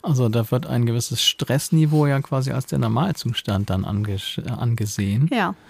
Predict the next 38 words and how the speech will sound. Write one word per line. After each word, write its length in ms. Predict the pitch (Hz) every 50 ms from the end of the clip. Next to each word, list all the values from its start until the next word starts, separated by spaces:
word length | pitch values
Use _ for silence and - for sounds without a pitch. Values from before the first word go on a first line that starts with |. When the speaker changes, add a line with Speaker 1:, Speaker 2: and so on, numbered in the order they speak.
| - - - - -
Speaker 2:
scheinbar. 520 | - - 240 220 208 196 180 180 185 196 - - _ _ _ _ _ _ _ _ _ _ _ _ _ _
Wir 120 | - 220 208
haben 100 | 202 175
ein 140 | 175 180
zu 160 | 170 - 202 202
stressiges 520 | - - 226 226 214 - 233 233 226 -
Arbeitsleben. 680 | - 226 214 190 190 180 - - 190 185 180 190 185 175 _ _ _ - _ _ _ _ _ -
Speaker 1:
Hm. 300 | 156 135 98 76 92 92 - _ _ _ _ _ _ _ _ _ _ _ _ _ _ _ _ - - - _
Finde 300 | _ - - 131 113 110
ich 80 | 104 -
grundsätzlich 420 | - 117 104 101 107 - - 123
schon 140 | - 151 139
eine 160 | 123 123 131
etwas 280 | - 117 117 127 127 -
bedenkliche, 520 | - 135 123 127 135 - - 127 117 127
äh, 480 | 120 - - - 127 123 117 117 - -
Einstellung. 640 | 139 147 147 139 - - - 110 101 104 113 120 113
Ich 80 | 117
meine, 240 | 120 131 127 120 107 - - - _ _ _ _ _ _
es 160 | - 131 -
geht 160 | - 127 127 147
ja 160 | 139 139 135
wohl 120 | 135 139
fast 300 | 139 - 147 135 - -
<laughs> 0 |
jedem 300 | 139 135 139 156 151 147
so. 160 | 135 143 139 147 147 165 - - - - -
Speaker 2:
Ich 40 | - -
glaub, 140 | - 117
Speaker 1:
Außer 120 | 214 202 -
Speaker 2:
ein 40 | 123
bisschen 220 | 208 202 - 214 202
Stress 340 | - - - 202 185 170 -
braucht 260 | - 185 196 214 214
man 180 | 220 170 160
auch, 320 | 143 151 156 160 175 - -
ne? 160 | - 143 127 117
Speaker 1:
Ja, 440 | 104 104 104 110 113 107 98 98